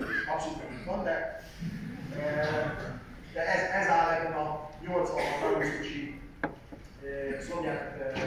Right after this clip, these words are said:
jelentésben. Leírják részletesen, ö, hogy, hogy mi is volt az esemény sor, ami elvezetett a balesethez, ö,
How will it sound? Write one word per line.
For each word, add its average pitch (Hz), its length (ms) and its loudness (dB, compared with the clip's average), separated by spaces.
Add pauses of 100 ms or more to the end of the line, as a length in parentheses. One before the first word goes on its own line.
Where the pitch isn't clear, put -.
(500)
jelentésben. - 640 -4 (720)
Leírják - 640 6
részletesen, - 1000 2
ö, 165 300 4 (260)
hogy, 165 260 4 (120)
hogy 165 300 0
mi 190 140 2
is 226 520 4 (520)
volt 185 220 6
az 185 80 4
esemény 196 560 4
sor, 160 280 2
ami 147 160 0
elvezetett - 640 0
a - 120 -4
balesethez, 202 640 -2 (420)
ö, 165 40 -6